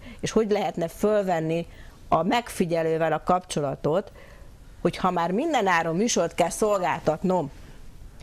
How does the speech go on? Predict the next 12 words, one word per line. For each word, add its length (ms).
akkor 500
dolgozzunk 560
már 160
össze. 460
Tehát 420
szolgáltatok 880
én 140
neki 280
műsort, 680
és, 480
és 380
életélményt 1200